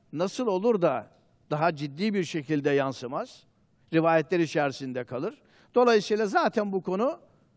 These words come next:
o kadar önemli bir konu değildir. Ama biz Mevlana'ya dönersek, o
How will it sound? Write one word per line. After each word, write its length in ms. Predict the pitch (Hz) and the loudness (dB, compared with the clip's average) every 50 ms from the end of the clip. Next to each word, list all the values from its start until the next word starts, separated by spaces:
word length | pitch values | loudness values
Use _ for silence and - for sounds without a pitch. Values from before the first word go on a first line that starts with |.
| _ _ _ _ _ _ | _ _ _ _ _ _
o 120 | - 269 208 | -8 -6 -2
kadar 300 | - 185 165 160 160 170 | -2 0 0 0 -2 -2
önemli 440 | 190 190 190 175 160 156 156 151 | -4 -4 -2 -2 -2 -2 -4 -4
bir 40 | 151 | -6
konu 280 | - - 135 147 175 170 | -8 -8 -4 -2 0 2
değildir. 460 | 156 143 139 131 120 98 98 - - - | 2 2 0 -2 -4 -8 -14 -18 -10 -8
Ama 200 | 160 165 170 170 | -4 -2 -2 -2
biz 160 | 185 165 147 | -2 -4 -4
Mevlana'ya 640 | 156 160 156 151 160 156 160 156 160 165 165 156 | -2 -2 0 2 2 2 2 2 2 2 2 2
dönersek, 680 | 147 147 147 160 175 170 - 190 156 127 - - - _ _ _ _ _ _ _ _ _ _ _ _ _ _ | 0 -2 0 0 -2 -2 -2 -2 -4 -4 -6 -10 -20 _ _ _ _ _ _ _ _ _ _ _ _ _ _
o 360 | 175 180 208 240 277 320 320 | 0 2 2 2 0 -4 -10